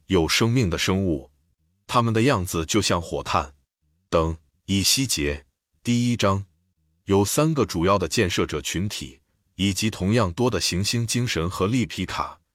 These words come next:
每个群体再被分为七个小组。可以说，如此大的工作中，即使对三个主要群体进行一分钟的核查也是不可能的，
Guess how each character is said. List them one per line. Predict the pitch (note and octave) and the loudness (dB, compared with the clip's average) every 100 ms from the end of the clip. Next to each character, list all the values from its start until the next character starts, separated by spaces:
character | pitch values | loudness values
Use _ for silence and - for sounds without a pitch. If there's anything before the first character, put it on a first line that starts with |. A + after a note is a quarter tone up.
| _ | _
每 | G2 G2 | 0 2
个 | F#2 | 2
群 | G2 - G#2 | 0 0 -2
体 | A2 C#2 | -4 -8
再 | - G2 | -2 0
被 | F#2+ D#2+ | 0 -2
分 | - A2+ | 0 0
为 | F#2+ | 0
七 | F2+ - B2+ | 0 -2 -2
个 | G#2+ | -2
小 | - D#2+ G2 | -2 -4 -4
组。 | F2 C#2+ _ _ _ _ _ _ | -8 -10 _ _ _ _ _ _
可 | - B2 | 0 2
以 | G#2+ | 2
说， | - A#2+ | 2 2
如 | A2 G#2+ | 4 2
此 | - - | 2 -2
大 | D#2+ A2 | 0 2
的 | F2+ | 0
工 | D#2 A2 | -2 -2
作 | A2+ E2+ | 2 0
中， | F#2 F#2+ G#2 _ _ - | 2 -2 -4 _ _ -6
即 | - B2+ | 2 2
使 | - F#2+ | 2 0
对 | A#2 G2+ | 4 2
三 | - C#3+ | 4 0
个 | C#3 G2+ | 2 0
主 | E2+ | 2
要 | F2 E2+ | 2 2
群 | - G2 | 0 -2
体 | G#2 D2+ C2 - | -2 -6 -8 -6
进 | - A#2+ | 0 0
行 | G2 F#2+ | 2 2
一 | A2+ A2 | 2 0
分 | A2 | 0
钟 | A2 A2+ | 0 0
的 | F#2 | 0
核 | - E2+ | 0 -2
查 | - C#2 D#2+ - - | 0 -2 -2 -6 0
也 | F2 | 0
是 | D#2+ G#2 | 2 -2
不 | B2 G#2+ | -2 -2
可 | - | -2
能 | D2+ E2 | -4 -2
的， | F2 D2+ - | -2 -2 -6